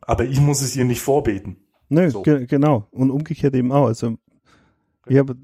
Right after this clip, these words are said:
Speaker 2: ich hab zum Beispiel meinem Sohn einfach auch bis jetzt Fußball als Sport vorenthalten.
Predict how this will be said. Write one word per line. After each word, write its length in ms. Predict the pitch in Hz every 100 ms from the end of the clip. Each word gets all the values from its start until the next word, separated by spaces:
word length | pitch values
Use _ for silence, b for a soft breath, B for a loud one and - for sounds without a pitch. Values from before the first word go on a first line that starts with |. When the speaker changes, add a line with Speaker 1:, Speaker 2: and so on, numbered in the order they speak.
| 78 95 - 98 - _ b b - 73 107
Speaker 2:
ich 120 | 123
hab 160 | 139 -
zum 100 | 135
Beispiel 220 | 135 135
meinem 200 | 131 127
Sohn 280 | 127 127 139
einfach 360 | 123 - 131 -
auch 360 | 123 123 123 - -
bis 260 | - 127
jetzt 300 | 135 123 -
Fußball 460 | - 214 - 113 110
als 320 | 113 127 -
Sport 340 | - 147 190 -
vorenthalten. 760 | - 120 113 107 107 - -